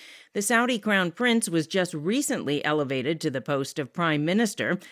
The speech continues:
and as long as he has that job, the State Department believes he should be immune. Kirby says the Biden administration is still reviewing its relationship with the kingdom.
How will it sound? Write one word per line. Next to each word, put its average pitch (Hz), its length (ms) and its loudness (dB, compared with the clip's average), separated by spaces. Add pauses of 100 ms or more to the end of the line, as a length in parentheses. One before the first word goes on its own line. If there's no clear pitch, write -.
(120)
and 123 120 -4
as 123 160 -4
long 165 260 0
as 139 100 -2
he 147 80 0
has 147 260 2
that 202 260 2
job, 131 300 -2
the 147 100 -2
State 131 280 -4
Department 131 480 -4
believes 139 400 -4
he 147 100 -4
should 208 320 0
be 131 160 0
immune. 123 460 -2 (260)
Kirby 165 400 2
says 151 380 0
the 165 80 -2
Biden 180 340 0
administration 170 840 -2
is 208 200 -2
still 185 280 -2
reviewing 202 520 2
its 190 220 -2
relationship 190 800 -2
with 135 200 -8
the 180 60 -6
kingdom. 131 680 -4